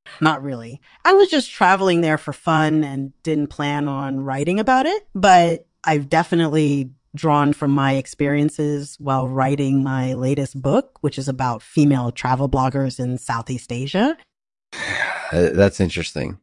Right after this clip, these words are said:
Speaker 2: So when people listen to the Lexman Artificial Podcast, what would they expect to hear?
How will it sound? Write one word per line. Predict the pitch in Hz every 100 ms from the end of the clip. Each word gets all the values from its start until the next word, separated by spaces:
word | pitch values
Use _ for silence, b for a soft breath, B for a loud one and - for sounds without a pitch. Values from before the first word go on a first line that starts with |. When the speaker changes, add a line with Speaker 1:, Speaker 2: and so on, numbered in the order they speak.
| _ -
Speaker 2:
So | -
when | 90 92
people | 95 104 110
listen | 104 - 101
to | - 95
the | 92 92 95 92 92 90 92 87
Lexman | 101 104 98 95
Artificial | 95 90 101 - 90
Podcast, | 95 90 - 90 90 - -
what | 92 120
would | 113
they | 110
expect | 101 - 95 90
to | 92
hear? | 85 - 87 90 110